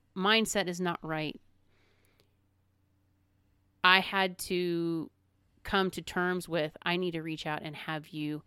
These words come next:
handle this situation. And I need to block these things and put up these boundaries because I know what my mental and emotional health is. It doesn't mean that I'm mad at you.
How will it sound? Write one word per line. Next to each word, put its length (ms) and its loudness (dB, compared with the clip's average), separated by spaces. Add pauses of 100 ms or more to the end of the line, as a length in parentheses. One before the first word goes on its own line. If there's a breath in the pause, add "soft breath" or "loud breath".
(160)
handle 600 -6 (400)
this 440 -2
situation. 880 -6 (560 soft breath)
And 400 -6 (760)
I 180 6
need 180 2
to 40 -6
block 580 0 (1120)
these 280 -2
things 480 -4
and 100 -4
put 140 -2
up 100 -2
these 240 -6
boundaries 520 -6
because 460 -4 (400)
I 200 4
know 240 0
what 160 -2
my 160 -6
mental 320 -8
and 80 -8
emotional 360 -8
health 300 -10
is. 140 -20 (1900 soft breath)
It 180 0
doesn't 320 4
mean 200 2
that 160 -2
I'm 240 -2
mad 220 0
at 140 -20
you. 300 2